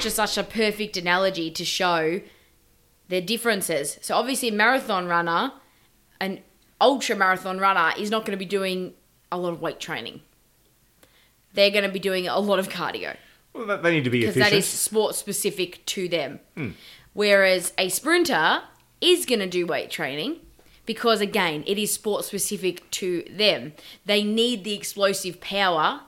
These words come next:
Speaker 1: especially the short distance, really short distance sprinters need that explosive power off the blocks to be able to get their speed up as quickly as possible. So if you just look at their body shape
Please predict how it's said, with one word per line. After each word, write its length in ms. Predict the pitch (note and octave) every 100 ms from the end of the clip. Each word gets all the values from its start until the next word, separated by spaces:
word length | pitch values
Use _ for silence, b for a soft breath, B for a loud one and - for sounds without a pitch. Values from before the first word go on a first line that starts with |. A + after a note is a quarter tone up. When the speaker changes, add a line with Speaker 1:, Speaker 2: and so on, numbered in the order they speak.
| b b b
Speaker 1:
especially 560 | E3+ A3 G#3+ A3 G3+ G3+
the 120 | F3+
short 360 | F3 A3 F#3 F3+
distance, 560 | C#4 C#4 A3 F3 - - _ _ _ _
really 400 | - A3 C4+ B3+ G#3+
short 260 | A3 G3+
distance 360 | G#3 F#3 F3+ D#3
sprinters 540 | C4 D4 G#3 E3+ B3 B B -
need 540 | G3+ B3+ C#4 G3 F3 F#3+
that 240 | F#3 -
explosive 1000 | F3+ - - G#3 A3 A#3+ B3 - G#3+ F3+
power 640 | - G3+ G3+ F#3 C3 F#3+ C4 B B B -
off 220 | G3+ G3+
the 80 | G3+
blocks 580 | F3+ C4+ F#3+ G3+ - - B _
to 140 | A#3+
be 160 | G#3 G#3+
able 280 | G#3+ G#3 G3+
to 120 | G3+
get 200 | F#3+ G3+
their 100 | F3
speed 340 | - A#3 B3 G#3
up 180 | F3
as 120 | F#3 -
quickly 280 | G3 - E3
as 60 | D#3+
possible. 480 | G#3 - C3 B2 _ _ _ _ _ _ B B -
So 480 | - G#3 G#3 G3+ F#3+ B
if 120 | F#3+
you 100 | G3
just 240 | A3 A#3 G3+
look 220 | A#3 A#3+
at 160 | A3+ G#3
their 100 | F#3
body 300 | G#3+ B3 B3+
shape 420 | - F#3 F3